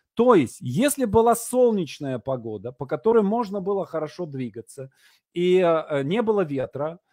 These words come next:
и они могли эти двадцать миль пройти за полдня, они проходили их за полдня, останавливались, разбивали лагерь и отдыхали. И полдня отдыхали после этого.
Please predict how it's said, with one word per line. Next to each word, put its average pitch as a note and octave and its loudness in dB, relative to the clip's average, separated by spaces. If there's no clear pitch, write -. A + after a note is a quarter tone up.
и E3+ 2
они F3+ 2
могли A3 2
эти F3+ -8
двадцать F#3 -2
миль F#3 -4
пройти E3+ -6
за D3+ -4
полдня, A#2+ -8
они G#3 2
проходили A3 2
их D#3+ -2
за C3+ 0
полдня, C3+ -4
останавливались, G#3 0
разбивали F3 2
лагерь C3 -2
и B3 -2
отдыхали. D3+ -2
И D3 -4
полдня G3+ 0
отдыхали C3+ -10
после B2+ -14
этого. - -16